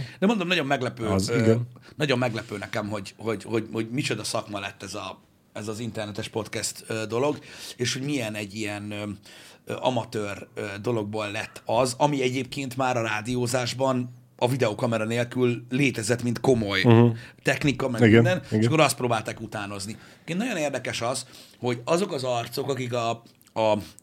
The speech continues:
Speaker 1: a, a videós podcastelés, mert így, így podcastelés, ö, kapcsán, ö, ez így nem igaz, mert a, a aud-, audio-only podcastekkel indult ugye az
Speaker 2: Igen,
Speaker 1: egész.
Speaker 2: igen, igen.
Speaker 1: Ugye Tim Curryvel és a többi. <clears throat> Tim Curry.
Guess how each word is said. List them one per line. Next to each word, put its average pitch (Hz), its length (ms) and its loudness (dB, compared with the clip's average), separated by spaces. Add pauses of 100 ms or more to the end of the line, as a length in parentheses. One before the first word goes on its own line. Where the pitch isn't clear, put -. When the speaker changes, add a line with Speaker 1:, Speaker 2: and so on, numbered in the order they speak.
(160)
Speaker 1:
a, 110 320 -2 (220)
a 120 100 -6
videós 127 480 2
podcastelés, 120 580 -2
mert 123 300 -4
így, 120 180 -6
így 120 140 -8
podcastelés, 127 840 0 (480)
ö, 110 220 4
kapcsán, 131 540 2 (240)
ö, 120 100 2
ez 123 140 4
így 123 100 2
nem 123 160 2
igaz, 117 320 -2
mert 117 400 -6
a, - 20 -6
a 113 400 -6 (200)
aud-, 135 400 6
audio-only 127 520 4
podcastekkel 110 720 -4
indult 110 400 -4
ugye 110 200 -4
az 104 60 6
Speaker 2:
Igen, 98 120 6
Speaker 1:
egész. 131 320 0
Speaker 2:
igen, 101 180 4
igen. 110 220 2 (160)
Speaker 1:
Ugye 113 240 -2
Tim 120 220 -2
Curryvel 113 520 2
és 113 160 -2
a 120 40 -6
többi. 147 400 -4 (1040)
<clears throat> - 100 2 (1700)
Tim 127 180 0
Curry. 90 280 -8